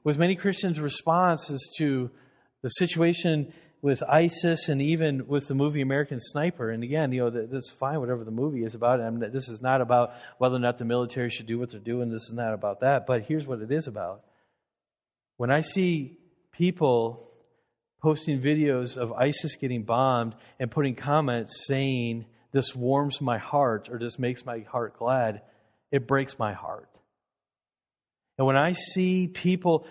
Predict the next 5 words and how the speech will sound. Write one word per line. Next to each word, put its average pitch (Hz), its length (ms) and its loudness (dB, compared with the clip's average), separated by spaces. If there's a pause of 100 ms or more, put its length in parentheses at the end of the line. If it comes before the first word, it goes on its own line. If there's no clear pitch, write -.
talking 165 500 4
about 120 460 4 (480)
people 180 720 0
being 143 300 0
killed 135 760 0